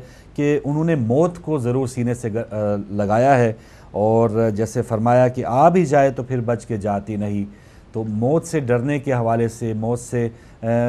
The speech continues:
جو یہ یا خطرات سے لڑنے سے متعلق جو، آ، پروفیسر صاحب کی جو اشعار ہیں وہ بھی ہمارے، ہمارے لیے مشعل راہ ہیں۔ اور جو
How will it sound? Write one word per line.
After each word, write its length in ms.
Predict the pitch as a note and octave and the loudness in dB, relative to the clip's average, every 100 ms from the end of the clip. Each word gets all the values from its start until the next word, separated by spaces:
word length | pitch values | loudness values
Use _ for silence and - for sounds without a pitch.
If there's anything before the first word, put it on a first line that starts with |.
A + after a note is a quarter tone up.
| A#2+ | 0
جو 180 | G#2+ A#2+ A2 | -2 -4 -2
یہ 200 | A2+ A#2 | 0 2
یا 220 | A2+ A2+ | 2 0
خطرات 480 | - A#2 A#2+ C3+ D3+ | -2 -4 2 2 2
سے 140 | D3+ | 0
لڑنے 360 | A2+ A#2+ C#3+ E3+ | 0 0 0 0
سے 140 | E3+ | 0
متعلق 480 | B2+ A2 A2+ A2+ G#2 | -2 0 0 -2 -2
جو، 180 | A2+ G#2+ - - - - F#2+ | -2 -2 -6 -20 -20 -14 -4
آ، 180 | G2 | -2
پروفیسر 500 | G2 G#2+ G2+ A#2 - | -2 -2 -2 -2 -2
صاحب 320 | A2 A2 G#2 - | -4 -2 -2 -4
کی 80 | |
جو 320 | G2 G#2 G#2 F2+ | -6 -6 -6 -10
اشعار 520 | C2 F#2 F#2+ A#2 A#2+ A2+ | -14 -14 -8 -2 0 0
ہیں 180 | G#2+ G#2 - | -2 -8 -8
وہ 100 | A2+ | -4
بھی 140 | A#2 A#2 | -2 -2
ہمارے، 360 | A2+ A2 A2 - | -2 -4 -6 -8
ہمارے 320 | F#2+ G#2+ G#2+ | -8 -4 -4
لیے 140 | G#2+ G#2 | -4 -2
مشعل 280 | G2+ A2 | -4 -4
راہ 340 | A2 G#2 C3+ C3+ | -4 0 2 2
ہیں۔ 80 | C3 - - - | -2 -10 -20 -8
اور 320 | G2+ A2 A#2+ | 0 4 4
جو 460 | A2+ G2+ B2+ C3 B2+ | 4 4 4 6 2